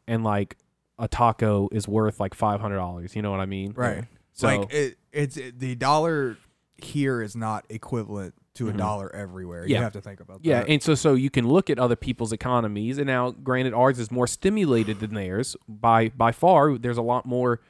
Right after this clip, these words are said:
Speaker 2: Ours is really
Speaker 1: money being handed over because
Speaker 2: ours
Speaker 1: there's
Speaker 2: is
Speaker 1: more
Speaker 2: really
Speaker 1: people.
Speaker 2: ballooned.
Speaker 1: Yeah,
Speaker 2: Yeah.
Speaker 1: their, their economy is, is smaller in a sense of they don't have that many people on
Speaker 2: They
Speaker 1: it
Speaker 2: have
Speaker 1: compared
Speaker 2: less
Speaker 1: to us.
Speaker 2: paper money. They have
Speaker 1: Yes.
Speaker 2: less actual physical money
Speaker 1: Yes.
Speaker 2: than we do.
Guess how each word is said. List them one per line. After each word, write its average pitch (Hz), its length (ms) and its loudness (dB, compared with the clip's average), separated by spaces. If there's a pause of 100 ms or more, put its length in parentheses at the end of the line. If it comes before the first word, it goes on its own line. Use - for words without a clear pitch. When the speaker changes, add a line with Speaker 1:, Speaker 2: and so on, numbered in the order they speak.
Speaker 2:
Ours 127 180 -12
is 113 140 -12
really 139 80 2
Speaker 1:
money 151 240 6
being 143 240 2
handed 143 340 0
over 180 220 2
because 156 160 -4
Speaker 2:
ours - 60 2
Speaker 1:
there's 175 100 2
Speaker 2:
is 160 40 0
Speaker 1:
more 190 120 6
Speaker 2:
really 110 100 -2
Speaker 1:
people. 233 260 4
Speaker 2:
ballooned. 113 340 -6 (240)
Speaker 1:
Yeah, 135 160 2
Speaker 2:
Yeah. 101 60 -6
Speaker 1:
their, 156 220 2
their 160 160 -2
economy 165 460 0
is, 143 220 2
is 123 240 4
smaller 151 640 4
in 127 160 0
a - 20 0
sense 135 340 -4
of 117 180 2
they 123 100 2
don't 127 100 0
have 131 140 2
that 123 140 2
many 123 140 0
people 123 400 -2
on 110 120 0
Speaker 2:
They 110 60 -4
Speaker 1:
it - 40 -6
Speaker 2:
have 107 80 -4
Speaker 1:
compared 104 140 -2
Speaker 2:
less 95 80 -4
Speaker 1:
to 95 80 -4
us. - 180 -2
Speaker 2:
paper 110 100 -8
money. 95 340 -14 (520)
They 135 100 -10
have 113 100 4
Speaker 1:
Yes. 123 80 -8
Speaker 2:
less 123 200 -4
actual 120 480 -10
physical 104 460 -12
money 107 200 -2
Speaker 1:
Yes. 95 200 -2
Speaker 2:
than 92 100 -12
we 90 40 -16
do. 90 140 -20